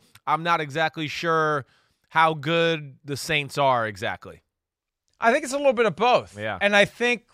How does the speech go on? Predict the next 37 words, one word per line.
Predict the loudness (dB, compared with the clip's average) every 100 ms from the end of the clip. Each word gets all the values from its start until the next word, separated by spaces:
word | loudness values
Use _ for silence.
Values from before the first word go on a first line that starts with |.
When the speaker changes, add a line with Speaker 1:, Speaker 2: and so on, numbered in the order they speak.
| -14
Speaker 2:
we | -6 2
get | 4 4
an | 2
answer | 0 0 -4 -6 -6 -10 _ _ _ -12
to | -8
each | -6 -8 -4
question | -2 -2 -4 -6
this | -6 -6
weekend | -6 -4 -6 -6
because | -6 -4 2 4 4 2
the | -6
Raiders | 0 2 2 0 -2
go | -2
to | -2
New | -4
England | -6 -8 -16
to |
play | -4 -4
the | -4
Patriots | -4 -6 -6 -12 -12
and | -12
the |
Saints | -10 -8 -8
go | -4 -4
home | -4 -6
to | -6
face | -6 -6
the | -8
Packers. | 4 6 6 2 -14 -20 _ _ _
So | -6 4 4 4 0 _ _
there's | 0 0
a | -4
chance | 0 2 2 0 -14 _ -14 4
both | 6 6
of | 2
those | 2 2 0
teams | -2 -2 -2 -8 -16